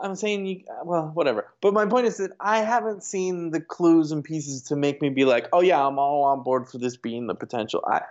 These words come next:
I, I think it's like, if it turns out to be, I'll be like, "Wow,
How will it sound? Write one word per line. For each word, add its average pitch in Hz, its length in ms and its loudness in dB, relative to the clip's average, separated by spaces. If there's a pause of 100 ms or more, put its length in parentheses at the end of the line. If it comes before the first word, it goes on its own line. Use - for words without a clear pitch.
(220)
I, 165 260 2
I 190 140 2
think 202 220 -2
it's 180 140 -2
like, 139 260 0 (1000)
if 170 160 2
it 202 100 -2
turns 214 180 2
out 196 220 4
to 262 40 -8
be, 262 120 -2
I'll 240 120 2
be 233 80 0
like, 151 200 -2
"Wow, 139 260 0